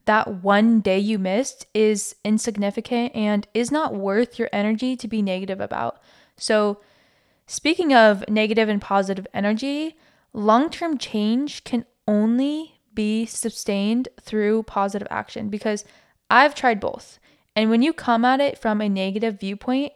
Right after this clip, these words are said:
it simply does not work. The action in a negative way will reflect so. So most likely that mistake will keep happening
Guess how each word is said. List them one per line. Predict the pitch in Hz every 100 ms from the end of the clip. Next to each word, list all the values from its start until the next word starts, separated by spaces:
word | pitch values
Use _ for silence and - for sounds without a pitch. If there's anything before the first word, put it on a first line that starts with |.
| _
it | 226 226 -
simply | - 214 208 240 254 262
does | - 214
not | 202 190 -
work. | - - - _ _ _ _ _ -
The | 240 -
action | 220 220 - 285 302 311 _ _ _ _ _ _ _ _ -
in | 240
a | 269
negative | 262 254 262
way | 233 208 214
will | 226 214
reflect | 214 214 - - -
so. | - -
So | 226 - 214 214
most | 208 226 294 -
likely | 220 233 247
that | 233 214
mistake | 214 - 208 208 -
will | 214
keep | - 220
happening | - 202 196 - 226 233 247